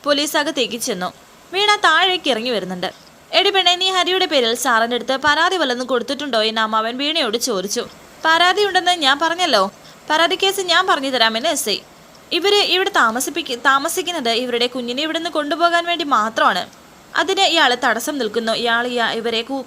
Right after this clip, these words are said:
ക്രൂരമായി പീഡിപ്പിക്കുന്നു. വകുപ്പ് സ്ത്രീത്വത്തെ അപമാനിക്കലാണ്, ഗാർഹിക പീഡനം" എനിക്ക് എസ് ഐ പറയുമ്പോൾ അമ്മാവൻ പറയുന്നു, "സാറേ, ഇതൊക്കെ ഇവള് വെറുതെ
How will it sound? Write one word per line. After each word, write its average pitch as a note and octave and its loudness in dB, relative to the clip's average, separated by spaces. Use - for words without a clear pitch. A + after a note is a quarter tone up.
ക്രൂരമായി D#4 0
പീഡിപ്പിക്കുന്നു. B3 -6
വകുപ്പ് D#4+ 0
സ്ത്രീത്വത്തെ C4+ -2
അപമാനിക്കലാണ്, B3 -2
ഗാർഹിക D#4+ 2
പീഡനം" G#3 -2
എനിക്ക് G#4 0
എസ് C#4 2
ഐ C#4 0
പറയുമ്പോൾ C#4+ 0
അമ്മാവൻ D4+ 0
പറയുന്നു, A#3+ -4
"സാറേ, A3+ -2
ഇതൊക്കെ G#3+ -4
ഇവള് A3 -2
വെറുതെ G#3+ 0